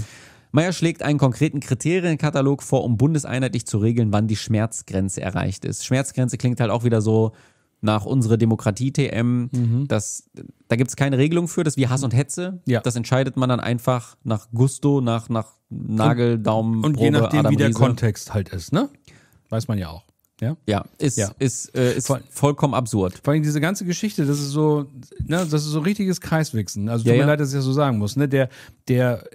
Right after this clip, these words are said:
Speaker 2: äh, weisungsgebundene Verfassungsschutz
Speaker 1: Mhm.
Speaker 2: aus Thüringen,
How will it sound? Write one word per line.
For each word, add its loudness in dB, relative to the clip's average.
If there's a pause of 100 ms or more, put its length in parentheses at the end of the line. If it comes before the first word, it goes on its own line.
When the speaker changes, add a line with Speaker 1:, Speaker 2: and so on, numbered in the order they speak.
Speaker 2:
äh, 2
weisungsgebundene 0
Verfassungsschutz 0
Speaker 1:
Mhm. -8
Speaker 2:
aus -4
Thüringen, 2